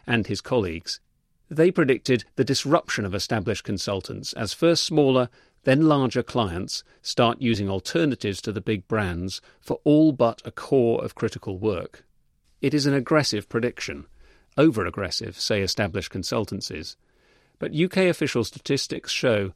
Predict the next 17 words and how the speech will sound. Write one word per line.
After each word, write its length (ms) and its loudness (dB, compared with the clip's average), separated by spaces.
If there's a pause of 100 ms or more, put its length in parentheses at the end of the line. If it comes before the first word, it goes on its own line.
(140)
that 160 -2
fifty-five 640 0
thousand 600 -2
of 140 -4
a 60 2
hundred 300 0
and 120 2
seventy-five 640 -2
thousand 420 -4
management 420 -2
consultants 640 -2
and 160 -6
business 340 0
analysts 680 -4
are 100 -2
now 220 2
self-employed. 920 -6